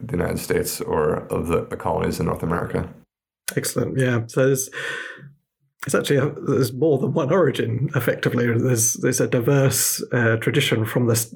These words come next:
Speaker 2: from the get-go, uh, in its American context in many ways. That's interesting. I, I wonder if you could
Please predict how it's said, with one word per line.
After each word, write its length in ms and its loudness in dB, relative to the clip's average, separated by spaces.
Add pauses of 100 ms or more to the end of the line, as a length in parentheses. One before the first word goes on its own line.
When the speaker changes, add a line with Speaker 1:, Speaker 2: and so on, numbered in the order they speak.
(120)
Speaker 2:
from 160 0
the 100 2
get-go, 500 0 (240)
uh, 240 2
in 140 2
its 280 0
American 380 0
context 640 -4
in 100 -2
many 160 4
ways. 340 2 (800)
That's 160 0
interesting. 480 2
I, 60 2
I 260 2
wonder 260 2
if 140 -2
you 80 2
could 400 -2